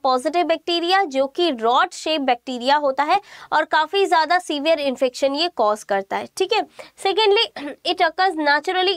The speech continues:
in the soil and commonly affect the domestic and wild animal around the world। तो ये दोनों टाइप के एनिमल्स को अफेक्ट करता है। अगर हम डोमेस्टिक एनिमल्स की बात करते हैं तो डोमेस्टिक एनिमल्स में भी इन्फेक्शन कॉज करता है।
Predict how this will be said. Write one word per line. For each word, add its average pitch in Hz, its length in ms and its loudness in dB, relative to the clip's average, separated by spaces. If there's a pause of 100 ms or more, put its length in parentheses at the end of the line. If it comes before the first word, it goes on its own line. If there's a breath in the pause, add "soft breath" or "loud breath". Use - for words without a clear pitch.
in 320 100 -2
the 339 140 2
soil 320 340 2
and 339 160 -2
commonly 311 460 0
affect 294 360 -2
the 339 100 2 (100)
domestic 269 560 -2
and 277 140 0 (100)
wild 294 440 2
animal 254 340 -2 (400 loud breath)
around 277 540 2
the 359 140 2
world। 214 300 0 (260)
तो 339 80 0
ये 349 220 2
दोनों 294 420 2
टाइप 359 280 0
के 392 60 0
एनिमल्स 311 480 2
को 381 120 0
अफेक्ट 330 380 0
करता 285 300 0
है। 330 180 -2 (280 loud breath)
अगर 285 260 0
हम 320 160 2
डोमेस्टिक 269 520 0
एनिमल्स 311 440 0
की 330 140 -4
बात 294 240 0
करते 302 280 0
हैं 339 160 0
तो 339 140 2
डोमेस्टिक 254 520 0
एनिमल्स 311 440 0
में 320 180 -2
भी 339 100 0
इन्फेक्शन 311 460 -2
कॉज 294 280 0
करता 285 280 -2
है। 381 160 0